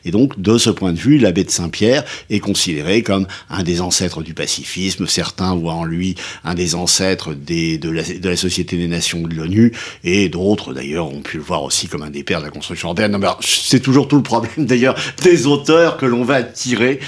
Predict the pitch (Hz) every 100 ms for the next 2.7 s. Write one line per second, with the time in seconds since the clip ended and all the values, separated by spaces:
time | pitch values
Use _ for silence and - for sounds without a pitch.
0 | - 92 104 110 104 98 90 87 - 107
1 | 87 90 90 87 90 85 107 82 78 78
2 | - 95 87 - 101 110 98